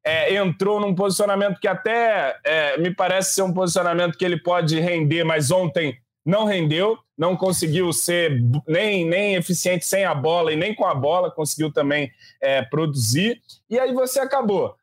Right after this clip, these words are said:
tendo um Marlon mal nesse jogo,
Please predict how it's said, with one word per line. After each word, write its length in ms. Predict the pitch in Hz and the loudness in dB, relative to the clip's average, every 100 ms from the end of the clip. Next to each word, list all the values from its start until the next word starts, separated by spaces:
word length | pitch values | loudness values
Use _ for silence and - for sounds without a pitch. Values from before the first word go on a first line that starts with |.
| _ | _
tendo 260 | - 214 214 | -4 0 2
um 80 | 214 | 2
Marlon 480 | 190 208 254 254 220 | 0 0 0 0 0
mal 500 | 185 180 226 - - | 2 2 0 -2 -4
nesse 320 | 165 180 180 | -2 0 0
jogo, 480 | 147 151 185 214 | 0 0 0 0